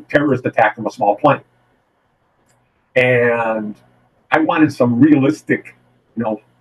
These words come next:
how does it sound when you're in a plane, what goes on.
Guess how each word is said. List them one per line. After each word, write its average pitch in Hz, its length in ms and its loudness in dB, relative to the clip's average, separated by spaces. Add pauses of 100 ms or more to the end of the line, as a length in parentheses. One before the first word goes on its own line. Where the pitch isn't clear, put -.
(140)
how 214 100 -4
does 175 120 2
it 147 100 -2
sound 180 480 -2
when 107 120 -4
you're 101 180 -6 (480)
in 143 120 2
a 131 60 -4
plane, 113 440 -2
what 113 140 -6
goes 131 200 0
on. 123 200 0